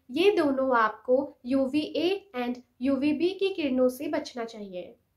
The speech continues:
तो आप ये सनस्क्रीन अपने पूरे चेहरे पे और नेक पे इसको लगा सकते हैं।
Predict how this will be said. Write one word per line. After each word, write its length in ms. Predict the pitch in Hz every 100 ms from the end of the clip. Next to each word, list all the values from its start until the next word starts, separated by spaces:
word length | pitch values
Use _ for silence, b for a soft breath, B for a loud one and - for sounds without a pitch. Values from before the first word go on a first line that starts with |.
| _ _ _ _ _ _ 269
तो 80 |
आप 320 | 247 247 330 370
ये 160 | 403 415
सनस्क्रीन 840 | 349 262 254 - - 254 277 285
अपने 360 | 226 - 247 254
पूरे 320 | 254 285 381 415
चेहरे 420 | 349 247 226 220
पे 240 | 247 254 254 B 240
और 120 | 254
नेक 300 | 254 294 - -
पे 140 | 254
इसको 320 | 247 - - 294
लगा 280 | 349 285 254
सकते 320 | 240 - 214
हैं। 320 | 208 196